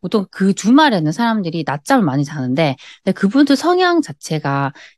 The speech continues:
부지런한 분들이더라고요. 그래서 이제 그렇게 저희가 모여가지고 스터디를 했습니다. 그런데 저 같은 경우에도 저에게 진짜 도움이 많이 됐던 게 제가 누군가에게 이걸 알려주려고 하면 더 많이 공부를 하게 되잖아요.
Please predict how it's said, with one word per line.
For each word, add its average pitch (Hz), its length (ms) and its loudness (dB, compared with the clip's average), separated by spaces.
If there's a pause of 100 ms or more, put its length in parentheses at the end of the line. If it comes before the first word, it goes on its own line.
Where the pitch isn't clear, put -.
(100)
부지런한 220 520 4
분들이더라고요. 139 1120 2
그래서 147 420 -2 (300)
이제 143 120 0
그렇게 170 540 0
저희가 143 360 -2
모여가지고 147 760 -2
스터디를 190 500 0
했습니다. 170 460 -2 (240)
그런데 262 220 4
저 175 160 2
같은 403 400 0
경우에도 220 420 2
저에게 196 360 0
진짜 254 340 -2
도움이 180 260 0
많이 139 240 -2
됐던 139 400 -6
게 135 380 -2
제가 185 280 2
누군가에게 196 840 0
이걸 185 240 0
알려주려고 175 800 -2
하면 190 420 -2
더 240 240 2
많이 180 260 2
공부를 156 520 -4
하게 196 240 -2
되잖아요. 131 840 -4